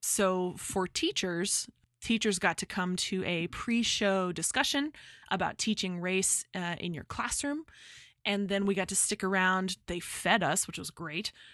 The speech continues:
Um, but we got to stick around for a s-, for a post-show talk with Keith, uh, and Josh, <laughs> who was, like, sitting like the white guy in the corner who's not gonna talk. He's like,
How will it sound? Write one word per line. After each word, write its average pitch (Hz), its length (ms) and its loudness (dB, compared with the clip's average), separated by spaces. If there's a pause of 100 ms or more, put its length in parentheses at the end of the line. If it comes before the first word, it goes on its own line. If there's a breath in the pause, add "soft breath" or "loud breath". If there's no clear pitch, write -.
(160 loud breath)
Um, 185 200 2
but 185 120 0
we 202 100 4
got 226 140 4
to 262 80 2
stick 277 280 4
around 196 400 4
for 185 200 -2
a 180 40 0
s-, - 280 -2
for - 220 -2
a 170 120 0
post-show - 600 0
talk - 520 0 (420 soft breath)
with 180 460 -2
Keith, - 480 -6 (140)
uh, 165 200 -2
and 175 200 -4
Josh, - 500 -2
<laughs> - 80 -10
who 220 180 6
was, 220 280 4 (500 loud breath)
like, 214 300 0
sitting 233 540 4
like 190 200 0
the 285 80 2
white 202 280 0
guy 208 160 2
in 214 120 6
the 214 60 4
corner 185 380 0
who's 196 180 2
not 170 200 0
gonna 196 160 -2
talk. 190 380 -6
He's 208 240 2
like, 196 160 0